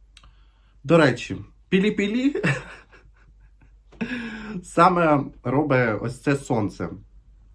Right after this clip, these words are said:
Буває, як трішки мене злить.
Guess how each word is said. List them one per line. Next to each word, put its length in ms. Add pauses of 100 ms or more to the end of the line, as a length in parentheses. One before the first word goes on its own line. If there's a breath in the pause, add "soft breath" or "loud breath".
(340 soft breath)
Буває, 340
як 120
трішки 380
мене 440
злить. 640